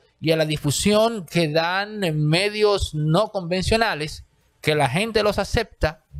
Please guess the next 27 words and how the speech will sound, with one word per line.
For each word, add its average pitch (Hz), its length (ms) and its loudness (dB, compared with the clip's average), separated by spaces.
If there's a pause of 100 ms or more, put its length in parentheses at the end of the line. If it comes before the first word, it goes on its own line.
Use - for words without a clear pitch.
(120)
¿no? 202 360 0
Que 165 420 0
le 147 200 0
caen 208 320 -2
en 190 140 -2
gracia 190 640 0
cada 180 280 0
uno 202 220 0
en 185 60 2
su 175 100 -2
momento 175 440 2
a 165 40 4
los 165 160 -2
algoritmos 175 720 -2 (420)
y 160 200 0
ya 196 140 2
ustedes 185 400 0
ven 180 420 0
el 196 360 0
resultado. 160 1040 -2 (520)
Ambos 180 760 -2
no 147 580 4
le 127 200 2
deben 151 360 2
nada 151 280 2
a - 20 2
nadie, 117 500 -2